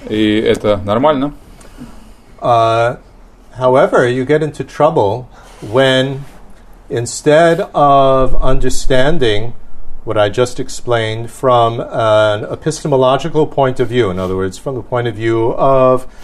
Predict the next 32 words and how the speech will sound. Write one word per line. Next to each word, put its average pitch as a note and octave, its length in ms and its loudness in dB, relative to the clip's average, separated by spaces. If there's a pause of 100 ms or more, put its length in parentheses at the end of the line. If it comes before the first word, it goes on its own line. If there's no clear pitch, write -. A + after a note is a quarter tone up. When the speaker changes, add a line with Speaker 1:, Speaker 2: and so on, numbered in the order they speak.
(240)
Speaker 2:
ways B2+ 380 2
of A#2 140 -2
knowing, A#2 520 0 (1800)
if A2 220 -8
you A2 80 -6
now B2+ 400 2
understand B2 640 -2
this A2 160 -4
only C3+ 380 0
in A#2 100 -2
an A#2 240 -6
ontological C3+ 800 0
point G#2 340 -6
of G#2 100 -8
view, G2+ 260 -2
in B2 80 -4
other G2+ 160 -2
words, G2+ 180 -4
from B2 240 -8
the A2 80 -8
point A#2+ 320 -6
of A2+ 100 -8
view A2+ 380 -4 (300)
of A2+ 200 -2
ways B2+ 380 2
of A2 80 -8
existing, G#2+ 760 -2 (280)
then A#2+ 320 0
there's G#2 200 0
some G2 280 -4
problem G2 460 -4
here. D#3 240 -10